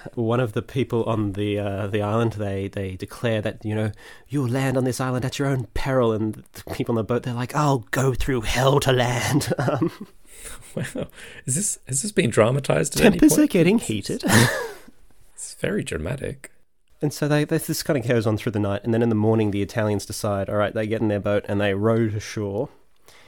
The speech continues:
Speaker 1: And then they start firing at each other. They start their, their,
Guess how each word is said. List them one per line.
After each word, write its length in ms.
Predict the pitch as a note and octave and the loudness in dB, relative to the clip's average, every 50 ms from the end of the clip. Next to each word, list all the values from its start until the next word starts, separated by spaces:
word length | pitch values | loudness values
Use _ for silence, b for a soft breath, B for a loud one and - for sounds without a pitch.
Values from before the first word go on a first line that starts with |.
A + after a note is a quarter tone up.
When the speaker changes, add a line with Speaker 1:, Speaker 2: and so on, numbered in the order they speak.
| B B - | B B -8
Speaker 1:
And 140 | A2+ A2 | -4 0
then 280 | G#2+ G#2+ G#2+ G#2+ G#2 G#2 | 2 2 2 2 0 0
they 140 | G2 G2 G2 | -2 -4 -6
start 400 | - - - G#2 G2 - - - | -4 -4 -2 -2 -2 -4 -6 -8
firing 480 | - - G2 F#2+ F#2 F#2 F#2 F#2+ F#2+ | -4 -4 -4 -2 -2 -4 -4 -4 -4
at 80 | F#2 F#2 | -4 -4
each 240 | F#2+ F#2 F#2 - - | -6 -6 -6 -6 -4
other. 240 | G2+ F#2+ G2+ G2 G2 | -2 -2 -2 -2 -2
They 180 | - F#2 F#2+ F2+ | -2 -4 -6 -6
start 440 | - - - - G#2 G#2 G2 G2 | -6 -8 -6 -4 -2 -2 -4 -4
their, 180 | - G#2 G2 F#2+ - - | -4 -6 -6 -6 -8 -10
their, 420 | - B2 - A2+ G#2 G2+ G2 G2 | -12 -10 -6 -4 -4 -4 -4 -6